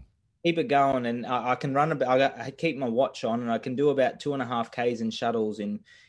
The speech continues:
in a game. So that's forty, forty minutes of running. Um, it, with just shuttles, and, um, I'm s-, I'm still quicker than some of the, the Indigenous eighteen, nineteen-year-old kids who, um, who try and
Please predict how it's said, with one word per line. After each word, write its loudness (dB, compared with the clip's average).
in -4
a -2
game. -6
So -2
that's -6
forty, 0
forty 0
minutes -6
of -10
running. -2
Um, -2
it, -8
with -6
just -6
shuttles, -2
and, -4
um, 2
I'm -6
s-, -14
I'm -8
still 0
quicker -2
than -2
some -4
of -2
the, -2
the -4
Indigenous -6
eighteen, 0
nineteen-year-old -2
kids -8
who, -4
um, -4
who -6
try -4
and -6